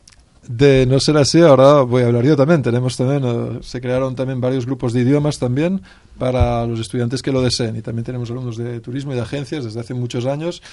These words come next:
en las páginas English Original Version, también vinculados a programas también de, de esta propia casa, de la U M H, de radio. Y nuestros alumnos también están invitados a participar en ello, en inglés, en este caso, English Original Version Spain,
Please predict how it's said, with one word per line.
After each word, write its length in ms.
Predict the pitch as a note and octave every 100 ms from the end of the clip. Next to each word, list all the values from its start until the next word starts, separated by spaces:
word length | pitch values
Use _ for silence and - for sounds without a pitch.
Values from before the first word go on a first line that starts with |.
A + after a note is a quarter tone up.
| - - - -
en 140 | B2+
las 140 | A#2+
páginas 560 | - B2+ C3+ B2+ A#2+ - _ C#3
English 380 | C3+ B2 A#2+
Original 420 | B2+ B2+ B2 A#2+ G#2+
Version, 420 | B2+ D#3 G3 G3
también 260 | C3 C3
vinculados 440 | B2 A2+ B2+ B2 A#2+
a 60 |
programas 380 | A#2 B2+ A#2 A2+
también 300 | A#2 A#2 A2+
de, 340 | A#2 A#2 A#2+ A#2+
de 80 | A#2+
esta 160 | -
propia 260 | A#2+ A2+ A#2
casa, 340 | D3 D3 F3
de 120 | E3
la 100 | A#2
U 80 | A#2+
M 180 | B2+ C3
H, 220 | D3+ -
de 120 | C#3+
radio. 420 | B2 C#3+ D#3 F#3 - - - - - _ _
Y 120 | C#3+ C3
nuestros 280 | B2 B2
alumnos 320 | A#2 B2 C#3+ C3+
también 200 | B2 B2
están 180 | C#3
invitados 480 | B2+ A#2+ A#2 C3 C3+
a 60 | B2
participar 480 | A2 A#2+ A#2+ A#2+ A#2+
en 100 | A#2
ello, 160 | A2+
en 60 | A2+
inglés, 420 | A2+ B2 E3+ F3+
en 80 | A#2+
este 200 | A#2 A2+
caso, 440 | - D#3+ G3 G#3+ - _
English 340 | B2+ B2 A#2 B2+
Original 360 | A#2+ A#2 A#2+
Version 400 | A2+ B2 A#2+ B2
Spain, 600 | - - - C#3 D#3+ F#3+